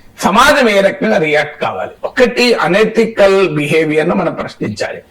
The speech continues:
అని అనైతికమైన ప్రవర్తన ఉంటే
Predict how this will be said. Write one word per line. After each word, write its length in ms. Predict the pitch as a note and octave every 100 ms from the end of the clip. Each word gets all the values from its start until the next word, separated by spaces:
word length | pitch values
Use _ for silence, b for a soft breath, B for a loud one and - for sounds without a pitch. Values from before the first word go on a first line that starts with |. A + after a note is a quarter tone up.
| b b b
అని 120 | -
అనైతికమైన 1040 | - G#3 A#3 B3 - A3+ G3 F3+ E3+ E3+
ప్రవర్తన 760 | D#3+ D#3+ C#3+ D3+ D3 D3+ D3 - -
ఉంటే 580 | C#3 A2+ D#3 C#3+ -